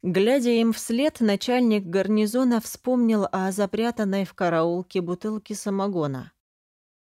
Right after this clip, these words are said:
Кстати будет после таких гостей. Улица от ворот и до центральной площади шла широкая.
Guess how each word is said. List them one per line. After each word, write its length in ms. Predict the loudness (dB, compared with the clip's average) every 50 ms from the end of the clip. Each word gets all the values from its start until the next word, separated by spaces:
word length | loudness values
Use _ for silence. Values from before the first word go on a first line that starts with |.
| _ _
Кстати 420 | -16 -10 -2 0 2 2 2 0 -2
будет 340 | -2 -2 -2 -4 -4 -6 -4
после 300 | -4 -4 -2 -2 -4 -2
таких 480 | 0 -2 -4 -2 -4 -6 -6 -6 -6
гостей. 680 | -4 -4 -4 -4 -4 -10 -14 -12 -12 -12 -12 -14 -18 _ _ _ _ _ _ _ _ _ _ _ _ _ _ _ _ _ _ _ _ _ _ _ _ _ _ _ _ _ _ _ -4
Улица 540 | -2 0 2 2 0 0 -2 -2 -2 -2
от 100 | -2 -2
ворот 400 | -2 -2 0 0 0 0 0 0
и 40 | 0
до 140 | 0 0 -2
центральной 640 | 0 0 0 0 0 2 2 2 2 2 0 0 -2
площади 640 | -2 -2 -2 -2 0 -2 -4 -2 0 0 0 0 -2
шла 360 | -4 -6 -4 -2 -2 -2 -2
широкая. 680 | -2 -2 -2 0 0 -2 -4 -6 -10 -12 -10 -10 -12 -14